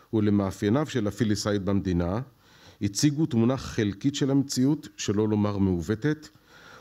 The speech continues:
ובכלל זה סתירות מהותיות בממצאי הליבה.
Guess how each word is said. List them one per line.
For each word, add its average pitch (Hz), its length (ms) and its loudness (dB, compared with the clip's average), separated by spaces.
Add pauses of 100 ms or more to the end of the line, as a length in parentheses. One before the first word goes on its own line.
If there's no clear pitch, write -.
ובכלל 110 440 0
זה 120 200 0
סתירות 127 640 -2
מהותיות 110 680 0
בממצאי 101 600 2
הליבה. 90 400 -2